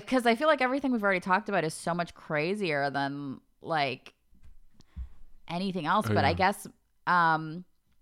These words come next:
Speaker 1: well, I guess I've got a saddest and a craziest, but neither of them are really that sad or that crazy. The,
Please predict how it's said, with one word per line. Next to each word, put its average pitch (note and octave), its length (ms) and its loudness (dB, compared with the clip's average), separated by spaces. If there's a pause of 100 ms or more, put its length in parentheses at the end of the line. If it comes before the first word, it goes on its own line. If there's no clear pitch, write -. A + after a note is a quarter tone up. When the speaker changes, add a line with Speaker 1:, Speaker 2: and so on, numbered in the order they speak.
(560)
Speaker 1:
well, A3+ 120 8
I C4+ 100 10
guess D#4 180 4
I've G#4+ 160 2
got D4 160 8
a G#3 60 4
saddest F3 640 6
and D#3+ 200 -2
a E3 60 -4
craziest, D3+ 560 -4
but D#3 120 -4
neither G3 300 2
of G3 100 -2
them F3 180 0
are D#3 100 -2
really D3+ 320 0
that C#3+ 300 -2
sad D3 180 -2
or B2 80 -2
that C#3+ 180 0
crazy. D3 360 -8
The, F3+ 160 -4